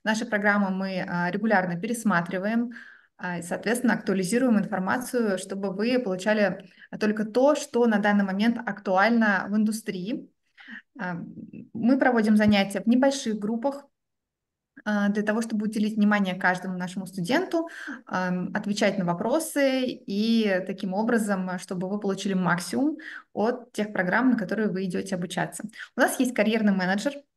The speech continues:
Соответственно, даже на тех программах, на которых не предусмотрена обязательно стажировка, вы можете обратиться в наш карьерный центр, и, а, по запросу мы вам поможем, а, с местом стажировки.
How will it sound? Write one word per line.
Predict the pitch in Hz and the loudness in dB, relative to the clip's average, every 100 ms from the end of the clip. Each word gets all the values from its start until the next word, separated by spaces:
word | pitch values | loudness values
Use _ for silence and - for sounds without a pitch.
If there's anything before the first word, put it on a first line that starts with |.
| - 208 | -14 -4
Соответственно, | 220 208 233 233 214 | -2 0 0 2 4
даже | 240 247 | 4 4
на | 226 | 2
тех | 226 - | 0 -2
программах, | 208 214 214 196 | 0 2 2 0
на | 202 | -2
которых | 208 214 214 | -4 -4 2
не | 233 269 | 4 4
предусмотрена | 269 214 208 226 220 214 202 | 2 0 2 0 0 0 0
обязательно | 196 202 208 196 | 0 0 -2 -2
стажировка, | 202 185 196 233 339 - 311 - - - | -4 -6 -2 -2 -2 -2 -2 -2 -14 -10
вы | - 277 | 2 4
можете | 262 233 - | 6 4 0
обратиться | 202 190 202 - 175 - 262 269 | -2 -2 -4 -6 -8 -2 0 0
в | 220 | -2
наш | 190 185 | -4 -4
карьерный | 202 196 190 185 | -4 -2 -4 -6
центр, | 185 233 285 349 302 277 - | -6 -2 0 2 2 2 0
и, | 208 233 269 | -2 2 4
а, | 233 - 185 185 185 | 2 2 -2 -2 -2
по | - | -2
запросу | 196 185 214 320 262 | -2 0 0 2 4
мы | 208 233 | 4 4
вам | 208 214 | 2 2
поможем, | 214 180 185 240 254 226 - - - - | 2 0 -2 -2 0 0 -2 -12 -20 -10
а, | 185 | -8
с | 180 | -6
местом | 202 233 226 | -4 -4 -2
стажировки. | 214 202 196 165 - - | -2 -4 -4 -6 -10 -16